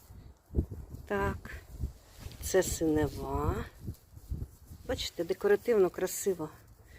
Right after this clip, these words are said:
Навіть взимку, кінець грудня,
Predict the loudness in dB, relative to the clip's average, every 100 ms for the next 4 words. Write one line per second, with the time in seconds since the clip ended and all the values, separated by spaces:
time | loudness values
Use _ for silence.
0 | -6 -6 -2 4 6 6 2 -2 4 6
1 | 6 0 -14 -16 -18 -20 -20 -20 -20 -12
2 | 2 4 4 2 0 2 4 6